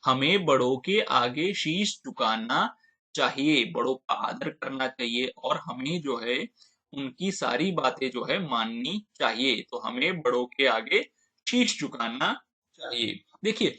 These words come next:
विद्यार्थी, જ્યારે પણ આપણે મુહાવરાઓનો અર્થ દઈ-, દઈને વાક્યમાં પ્રયોગ કરવાનો હોય છે ને, ત્યારે અહીંયા અર્થ આપીને આ જે છે ને મુહાવરો,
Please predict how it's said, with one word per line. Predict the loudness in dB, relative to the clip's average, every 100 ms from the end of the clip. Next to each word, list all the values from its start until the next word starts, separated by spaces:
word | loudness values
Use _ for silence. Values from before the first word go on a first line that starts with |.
| -12 -6
विद्यार्थी, | 0 2 2 0
જ્યારે | -4 -2 2 4
પણ | 4 2
આપણે | 2 2
મુહાવરાઓનો | 0 -2 0 2 4 2 2 -2 -6 _ _ _ -20 _ _
અર્થ | 2 4 2
દઈ-, | 4 4 4
દઈને | 2 2 4
વાક્યમાં | 4 4 0 -2
પ્રયોગ | 0 2 2 2
કરવાનો | 0 0
હોય | 0 -2
છે | -4
ને, |
ત્યારે | 0 0 0 -2
અહીંયા | -2 -2 0
અર્થ | -2 2
આપીને | 2 2 -4 -4 _
આ | 8 8 8
જે | 4
છે | 2 -2
ને | -4 -8 _ _ _ _ -4
મુહાવરો, | -2 6 8 8